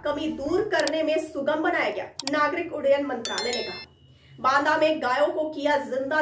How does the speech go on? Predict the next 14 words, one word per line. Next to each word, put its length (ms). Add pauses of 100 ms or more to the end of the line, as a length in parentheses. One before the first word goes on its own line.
दफन 340
ट्वीट 360
कर 160
प्रियंका 460
गांधी 400
ने 120
सीएम 400
योगी 280
के 100
साथ 320
पीएम 300
मोदी 460
से 200 (280)
गौहत्या 520